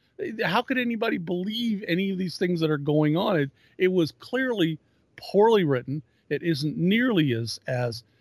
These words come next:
as interesting or as engaging as the earlier f-, the, uh, earlier films.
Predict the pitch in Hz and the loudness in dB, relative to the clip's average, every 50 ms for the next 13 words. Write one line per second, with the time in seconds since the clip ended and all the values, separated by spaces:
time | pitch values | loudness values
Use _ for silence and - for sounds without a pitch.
0 | _ _ _ - 135 120 - - 202 196 - - 180 - - - 151 147 151 147 | _ _ _ -10 -8 -8 -6 -2 0 0 0 0 -2 -2 0 0 2 2 2 0
1 | - 123 123 117 117 117 117 120 120 113 131 139 147 147 131 139 135 127 123 113 | -2 -2 -2 -2 -2 -2 -2 -2 -2 0 0 0 0 0 0 0 -2 -2 -2 -4
2 | 110 117 120 151 160 160 147 139 123 113 110 107 - _ _ _ _ - 143 135 | -4 -6 -4 -2 -2 0 0 0 0 -2 -4 -6 -8 _ _ _ _ -14 -8 -4
3 | 143 143 156 165 151 147 156 160 156 143 127 123 120 - 196 202 185 - - | 0 0 0 0 0 0 2 2 2 2 0 -2 -4 -4 -6 -6 -4 -6 -8